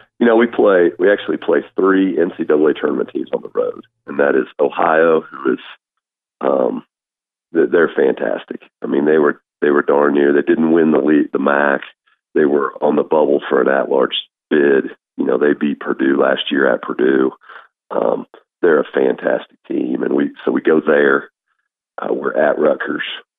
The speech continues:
We are at Towson, which we played Towson early in the year, and, you know, Towson was picked pretty low. We were picked pretty low in our league, and they ended up, I think we had about the same record in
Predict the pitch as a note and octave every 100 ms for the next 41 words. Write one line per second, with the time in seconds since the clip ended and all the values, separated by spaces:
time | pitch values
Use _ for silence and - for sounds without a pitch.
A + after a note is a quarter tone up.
0 | _ _ _ _ _ _ D2+ D2+ C#2 C2
1 | - C#2+ C#2+ C#2+ - - - - D2 C2+
2 | - - _ _ D#2+ D#2 - E2 - F2
3 | - D#2+ F#2 - D2 D#2 D#2 C2+ - D#2
4 | F2+ E2 D2 C#2+ - - - _ - -
5 | F#2+ G2+ A2+ G2 E2 C#2 - E2+ D#2 -
6 | E2 C#2+ D2 F2 G2+ G#2 G2 G#2+ F#2+ F2+
7 | - E2+ - E2 D2+ E2 D#2 C#2+ C#2+ E2
8 | E2+ F2+ B1 - _ _ _ F2 F#2+ F2+
9 | E2+ D#2+ - - _ - D2+ - C#3 -
10 | F2+ F2 F2+ F2+ F#2 F2 - - E2+ F2+
11 | D#2 D#2+ - F2+ D#2+